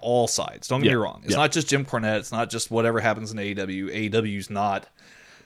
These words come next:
Speaker 1: um, <laughs> defenseless in this whole thing either,
Speaker 2: Mm-hmm.
Speaker 1: right? Um, I, I think that us as fans need to realize that we have the power to make a difference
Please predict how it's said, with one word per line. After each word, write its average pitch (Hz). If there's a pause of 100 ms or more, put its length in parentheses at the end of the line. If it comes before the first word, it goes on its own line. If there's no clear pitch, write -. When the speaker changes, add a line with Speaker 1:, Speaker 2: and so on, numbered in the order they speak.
(160)
Speaker 1:
um, 98
<laughs> - (380)
defenseless 143
in 123
this 113
whole 113
thing 107
either, 92
Speaker 2:
Mm-hmm. 104
Speaker 1:
right? 98 (460)
Um, 98 (1080)
I, 113 (120)
I 117
think 170
that 131
us 170
as 127
fans 127 (280)
need 127
to 127
realize 120
that 107
we 143
have 123
the 107
power 95 (520)
to 101 (180)
make 143
a 139
difference 117